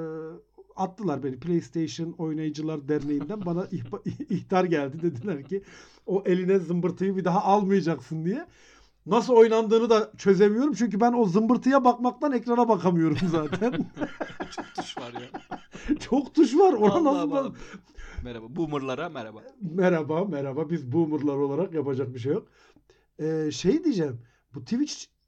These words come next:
Speaker 1: herhalde şuna hizmet ediyor. Yüksek kapasiteli oyunları oynamak için iyi bilgisayarlar gerekiyor. Herkes o iyi bilgisayarları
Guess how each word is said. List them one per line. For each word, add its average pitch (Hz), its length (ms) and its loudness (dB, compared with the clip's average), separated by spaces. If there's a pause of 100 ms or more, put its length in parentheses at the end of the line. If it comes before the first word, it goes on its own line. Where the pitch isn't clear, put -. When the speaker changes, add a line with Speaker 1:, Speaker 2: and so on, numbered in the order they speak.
Speaker 1:
herhalde 240 580 0
şuna 214 340 -6
hizmet 160 340 -2
ediyor. 120 340 -4 (960)
Yüksek 180 540 -4
kapasiteli 185 600 0
oyunları 185 500 4
oynamak 190 500 2
için 156 460 -8
iyi 220 240 2
bilgisayarlar 254 600 -2
gerekiyor. 240 540 -2
Herkes 226 400 0
o 214 100 6
iyi 202 140 2
bilgisayarları 147 720 -4